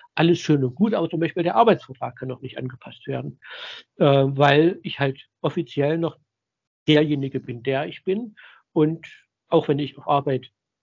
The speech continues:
als Silvaner angesprochen werde, bin ich offiziell immer noch mein Deadname. Und, äh, wie gesagt, das Selbstbestimmungsgesetz verkürzt den Weg, aber nicht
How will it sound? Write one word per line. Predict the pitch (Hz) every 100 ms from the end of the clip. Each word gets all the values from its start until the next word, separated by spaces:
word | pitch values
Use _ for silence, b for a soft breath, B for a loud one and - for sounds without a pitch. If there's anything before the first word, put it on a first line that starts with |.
| _ _ _ _ -
als | 143
Silvaner | 147 135 117 120
angesprochen | 156 208 - 196 190 190
werde, | 185 190 208 - _ _
bin | 143 123
ich | 110
offiziell | 165 196 - 147 156
immer | 156 156
noch | 151 151 _ _ _ -
mein | 135 135
Deadname. | 139 139 107 107 127 _ B B B _
Und, | 160 151 151 151 -
äh, | - 85 87 87 - -
wie | 160
gesagt, | 165 196 - _ _ _ _
das | 123
Selbstbestimmungsgesetz | 151 165 - 160 156 151 139 156 156
verkürzt | 156 135 151 - - - -
den | 123 123
Weg, | 127 175 214 -
aber | 143 151
nicht | 180